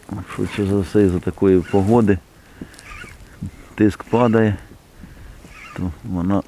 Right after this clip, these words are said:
звісно, не хоче ловитися. Так що всім не хвоста, не луски, підписуємось на канал, хто зайшов вперше.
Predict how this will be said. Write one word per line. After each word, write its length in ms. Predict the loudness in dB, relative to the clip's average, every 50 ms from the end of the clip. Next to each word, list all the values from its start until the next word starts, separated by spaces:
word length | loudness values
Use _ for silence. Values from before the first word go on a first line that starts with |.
| -8 -8 -6
звісно, 460 | -4 -2 -2 -2 -4 -2 -2 0 0
не 120 | 0 0
хоче 340 | -2 -2 -4 -6 -4 -4 -4
ловитися. 540 | -2 -2 -2 -2 -2 -4 -4 -6 -8 -10 -12 -12 -14 -20 -20 -20 -20 -20 -20 -20 -20 -20 -20 -20 -20 -20 -20 -18 -18 -18 -18 -18 -18 -16 -10
Так 240 | -8 -6 -6 -6 -8
що 180 | -6 -2 0 0
всім 420 | 0 0 -2 -2 2 4 4 4
не 80 | 4 2
хвоста, 400 | 2 0 0 0 2 4 4 4
не 100 | 6 4
луски, 420 | 4 2 0 -2 0 2 2 2
підписуємось 760 | 2 0 -2 0 2 0 2 2 2 2 2 0 -2 -4 -6 -2
на 140 | 0 0 2
канал, 380 | 2 4 4 4 4 4 2
хто 180 | 2 0 0 2
зайшов 320 | 2 2 0 0 0 0
вперше. 520 | 0 0 2 2 4 4 4 2 0 -4